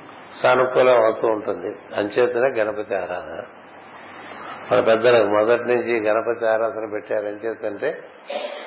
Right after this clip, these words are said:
"నిర్విఘ్నం కురు మే దేవ సర్వకార్యేషు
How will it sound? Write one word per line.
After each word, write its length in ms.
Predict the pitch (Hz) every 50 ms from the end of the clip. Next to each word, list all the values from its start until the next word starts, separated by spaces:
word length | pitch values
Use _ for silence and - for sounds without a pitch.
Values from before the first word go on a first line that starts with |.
| - - - - - -
"నిర్విఘ్నం 720 | 123 123 123 123 127 117 - 110 110 123 127 131 143 131
కురు 160 | 123 117 113 113
మే 300 | 113 113 117 123 127 123
దేవ 480 | 117 113 113 110 110 117 127 147 160 147 - -
సర్వకార్యేషు 920 | 120 113 113 113 113 104 110 107 104 104 98 95 95 101 101 98 98 -